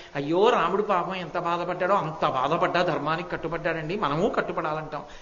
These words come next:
నిజంగా రాముడు మాయకి క-, వశుడై కాదు, వశుడైనట్టు నటిస్తాడు, ఎందుకంటే మనల్ని ఉద్ధరించడానికి.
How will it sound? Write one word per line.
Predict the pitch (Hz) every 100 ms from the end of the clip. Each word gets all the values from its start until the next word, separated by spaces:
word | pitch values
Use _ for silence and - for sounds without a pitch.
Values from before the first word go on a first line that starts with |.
| -
నిజంగా | 151 180 196 214 233
రాముడు | 196 190 220
మాయకి | 185 170 202 247 - 208
క-, | - - - - - - - 113
వశుడై | 160 - 277 302 320
కాదు, | 277 262 269
వశుడైనట్టు | 190 156 - 208 196 196 202 202 -
నటిస్తాడు, | 233 196 226 - 233 202
ఎందుకంటే | 196 214 220
మనల్ని | 233 208 214
ఉద్ధరించడానికి. | 202 - 202 196 151 117